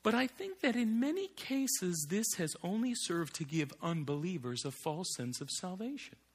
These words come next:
because they've tied the experience of salvation to some external act. See,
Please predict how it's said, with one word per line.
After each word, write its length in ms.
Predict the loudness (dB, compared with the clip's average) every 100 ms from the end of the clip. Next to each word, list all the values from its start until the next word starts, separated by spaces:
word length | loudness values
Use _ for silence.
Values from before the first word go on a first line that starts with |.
| _ _ _ _ _ _ _ _ -4
because 240 | -2 0 2
they've 160 | 0
tied 280 | 0 0 2
the 80 | 2
experience 480 | 0 -2 -2 -2 -2
of 80 | 0
salvation 480 | 0 0 0 -2
to 60 | -2
some 200 | 0 0
external 440 | -2 -2 0 2 0
act. 320 | 0 -4 -10 -20 _ _ _ _ _ _ _ _ -18 -18 -20 _ _ _ _ _ _ _ _ _ _ _
See, 100 | -16